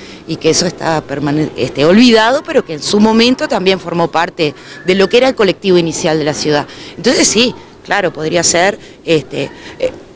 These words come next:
desde los dos aspectos, ¿no? Desde el aspecto local, de la reafirmación de la identidad local y de la apropiación, ¿no?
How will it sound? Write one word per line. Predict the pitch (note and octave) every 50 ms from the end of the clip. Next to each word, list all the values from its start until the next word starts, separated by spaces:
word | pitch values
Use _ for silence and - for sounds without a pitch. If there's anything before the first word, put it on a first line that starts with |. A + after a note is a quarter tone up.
| - - - - - - - - - -
desde | - F#3 A3+ A3 G#3 F#3+ A3
los | G#3+ A#3 A#3
dos | D4+ F4+ -
aspectos, | - - - - G3 E3 - - - D3+ C#3+
¿no? | D3+ F3+ G#3+ A#3+
Desde | B3 A#3+ F#3 C#4
el | E3+ E3+
aspecto | D#3+ - - - A3+ G#3 F#3 - - - - - F2 - - - - - - -
local, | F3+ F3+ F#3 F3 - - A#3+ B3 A3+ G#3 F#3 E3+ E3+
de | E3
la | D#3+ D#3+ D#3+ D#3+
reafirmación | - E3 E3+ E3 - - G3 F#3+ F#3 F3+ F#3 F3+ F3+ D#3+ - - - G#3 A#3 A#3+ B3 B3+ B3+ A#3 F#3+ F3 D#3 D#3
de | D3+ E3+
la | E3+ D#3+
identidad | D#3+ D#3 D3+ D3 - - E3 E3+ E3 E3+ F3
local | F#3 F#3 - - G#3+ G3+ F3+ D#3+
y | D#3+
de | D3+ D#3+
la | D#3+ E3
apropiación, | D#3+ D3+ - F3+ F3+ E3+ - F#3 F3 E3+ E3+ - - - A#3 B3+ C4 B3+ B3 A3+ F#3 E3 D3+ C#3+ C3+ - - _
¿no? | - D3+ D#3 D3+ E3 F#3 G#3+ B3+